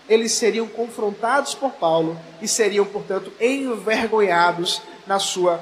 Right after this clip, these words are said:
mentira, na sua falsa liderança. Por quê?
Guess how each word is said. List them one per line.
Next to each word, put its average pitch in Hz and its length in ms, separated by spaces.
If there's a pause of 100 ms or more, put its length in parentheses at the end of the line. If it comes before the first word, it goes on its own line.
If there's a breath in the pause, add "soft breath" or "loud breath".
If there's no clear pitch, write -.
(240)
mentira, 208 720 (220)
na 196 80
sua 208 360 (340)
falsa 196 520 (240)
liderança. 220 640
Por - 200
quê? - 500